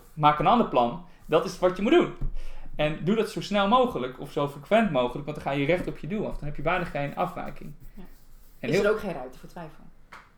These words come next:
Speaker 2: Als je
Speaker 1: Ik weet het
Speaker 2: gewoon
Speaker 1: niet.
Speaker 2: Nou ja, als je, als je wat jij zegt, als je gewoon nog bewuste afwegingen maakt. Heel veel mensen blijven vasthangen in twijfel door heel veel verschillende opties en dan geen keuze maken.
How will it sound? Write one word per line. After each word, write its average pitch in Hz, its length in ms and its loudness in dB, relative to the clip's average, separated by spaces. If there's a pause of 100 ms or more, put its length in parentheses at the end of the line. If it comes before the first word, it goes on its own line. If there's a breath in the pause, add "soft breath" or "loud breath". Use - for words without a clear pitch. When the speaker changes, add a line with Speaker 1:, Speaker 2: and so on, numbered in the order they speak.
(1500)
Speaker 2:
Als 175 200 -16
je 175 60 -20
Speaker 1:
Ik - 60 -20
weet 147 80 -10
het 143 100 -10
Speaker 2:
gewoon 170 120 -8
Speaker 1:
niet. 202 100 -14 (340)
Speaker 2:
Nou 240 300 -12
ja, 233 180 -12
als 165 120 -12
je, 180 80 -16 (240)
als 190 200 -8
je 190 60 -14
wat 190 200 -8
jij 190 100 -8
zegt, 202 320 -12 (280)
als 208 100 -12
je 233 60 -16
gewoon 330 260 -6
nog 247 160 -8
bewuste 208 380 -12
afwegingen 170 600 -10
maakt. - 320 -12 (1400)
Heel 214 240 -10
veel 269 140 -14
mensen 240 260 -12
blijven 208 280 -12
vasthangen 208 720 -10
in 185 180 -12
twijfel 202 600 -10
door 190 200 -6
heel 175 320 -8
veel 214 280 -6
verschillende 180 580 -12
opties 185 380 -10
en 175 160 -10
dan 185 140 -6
geen 233 240 -8
keuze - 300 -4
maken. - 300 -6